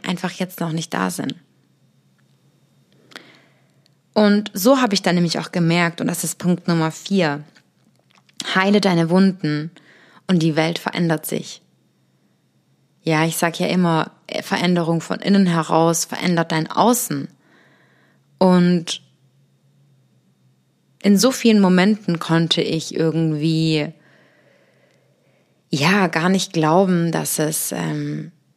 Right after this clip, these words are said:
dass sich eine Beziehung im Außen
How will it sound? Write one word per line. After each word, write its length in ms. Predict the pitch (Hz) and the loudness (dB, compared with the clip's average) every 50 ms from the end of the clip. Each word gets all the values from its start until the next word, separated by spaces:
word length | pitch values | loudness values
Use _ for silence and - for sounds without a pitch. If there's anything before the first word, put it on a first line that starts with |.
| _ _ _ _ _ _ _ _ _ _ _ _ _ _ _ - _ - | _ _ _ _ _ _ _ _ _ _ _ _ _ _ _ -12 _ 0
dass 600 | 190 175 170 170 160 - - - - - - _ - | 2 2 2 0 -2 -4 -6 -6 -6 -8 -10 _ -14
sich 600 | - - - 208 208 190 - - - - - - _ _ _ _ _ _ _ _ _ _ _ _ _ _ _ _ _ _ _ _ _ _ _ _ _ _ _ _ - | -8 -2 2 2 2 2 2 -2 -4 -6 -6 -10 _ _ _ _ _ _ _ _ _ _ _ _ _ _ _ _ _ _ _ _ _ _ _ _ _ _ _ _ 0
eine 180 | 202 185 185 | 2 4 4
Beziehung 720 | 165 - - - - - - - 233 277 330 294 214 190 | 2 0 -6 -6 -8 -6 0 2 4 4 6 6 6 4
im 160 | 180 165 - | 4 2 0
Außen 840 | - - - 180 214 247 240 - - 196 185 180 180 175 170 - | -4 -2 0 0 2 2 0 0 0 0 2 2 0 0 -2 -6